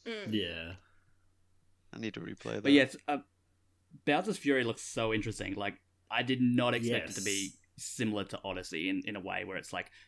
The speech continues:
Speaker 4: you can control the camera, it's, um, completely three D, whereas, like, three D
Speaker 3: It,
Speaker 4: worlds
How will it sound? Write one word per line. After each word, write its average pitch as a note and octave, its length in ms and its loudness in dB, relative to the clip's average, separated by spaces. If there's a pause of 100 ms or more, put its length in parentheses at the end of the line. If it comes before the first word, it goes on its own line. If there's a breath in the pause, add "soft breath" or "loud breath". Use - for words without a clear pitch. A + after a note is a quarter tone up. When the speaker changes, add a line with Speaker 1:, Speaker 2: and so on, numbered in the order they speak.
Speaker 4:
you G#2+ 100 -10
can G2+ 140 -4
control G2 340 -4
the F2+ 100 -6
camera, G#2+ 520 0
it's, - 340 -10
um, F#2 260 -6
completely F#2+ 420 -6
three G2 240 -8
D, F#2+ 180 -6
whereas, F#2 320 -8
like, - 160 -6
three G2 120 -8
D A2+ 80 2
Speaker 3:
It, A#2 80 -2
Speaker 4:
worlds F2 280 -10